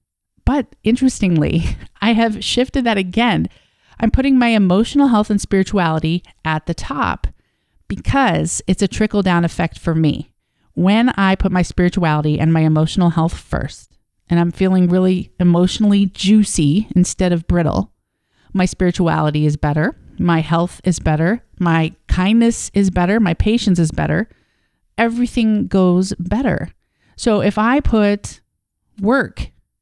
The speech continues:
at the very top and don't address my emotional and physical and spiritual health,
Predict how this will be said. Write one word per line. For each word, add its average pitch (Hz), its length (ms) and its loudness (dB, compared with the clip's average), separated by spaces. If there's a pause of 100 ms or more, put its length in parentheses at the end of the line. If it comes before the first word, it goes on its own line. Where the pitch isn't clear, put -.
(160)
at 196 160 0
the 196 80 -2
very 196 200 2
top 190 520 -2 (840)
and 185 400 0
don't 208 320 0
address 185 360 -2
my 190 100 2
emotional 175 600 0
and 160 180 0
physical 170 440 -2
and 165 120 -2
spiritual 160 480 0
health, 185 600 -2